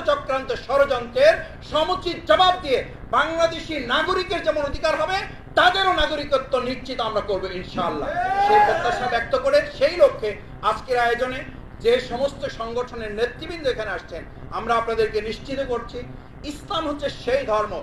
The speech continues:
যেই ধর্ম প্রত্যেক ব্যক্তি, গোষ্ঠী, দল, আউস, খাজরাজ, কুরাইশ প্রত্যেকের সমান অধিকার নিশ্চিত করার জন্য কাজ করেছে। আসুন আমরা আমাদের প্রিয় মাতৃভূমি বাংলাদেশের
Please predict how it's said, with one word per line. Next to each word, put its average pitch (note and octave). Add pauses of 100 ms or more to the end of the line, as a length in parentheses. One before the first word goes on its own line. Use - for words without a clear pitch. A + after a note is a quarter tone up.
(340)
যেই A3+
ধর্ম G#3 (400)
প্রত্যেক C#4+ (160)
ব্যক্তি, B3 (180)
গোষ্ঠী, A#3+ (140)
দল, G#3+ (320)
আউস, C4+ (180)
খাজরাজ, A#3+ (140)
কুরাইশ C#4 (320)
প্রত্যেকের E4 (500)
সমান D4+ (120)
অধিকার D4
নিশ্চিত B3+
করার G#3+
জন্য G3
কাজ E3+ (100)
করেছে। C#3 (120)
আসুন G#3 (400)
আমরা A3
আমাদের G#3 (120)
প্রিয় G#3
মাতৃভূমি G#3 (120)
বাংলাদেশের G#3